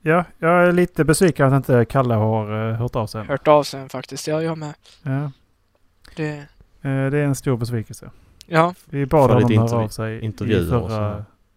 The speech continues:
Speaker 1: höra av sig i förra veckan, men det har han inte gjort.
Speaker 2: Nej.
Speaker 1: Ehm, det är så, det är sjukt, sjukt besviken. Det
Speaker 2: Ja.
Speaker 1: var, var den chansen han fick.
Speaker 2: Ja.
Speaker 3: Jag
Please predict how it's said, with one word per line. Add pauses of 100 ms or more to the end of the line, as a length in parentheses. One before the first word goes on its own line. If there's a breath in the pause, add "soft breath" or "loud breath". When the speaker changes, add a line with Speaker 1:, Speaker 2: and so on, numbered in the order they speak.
(360)
Speaker 1:
höra
av
sig
i
förra
veckan,
men
det
har
han
inte
gjort. (400)
Speaker 2:
Nej. (1400)
Speaker 1:
Ehm, (480)
det
är
så,
det
är
sjukt,
sjukt
besviken.
Det (100)
Speaker 2:
Ja.
Speaker 1:
var, (520 soft breath)
var
den
chansen
han
fick. (680)
Speaker 2:
Ja.
Speaker 3:
Jag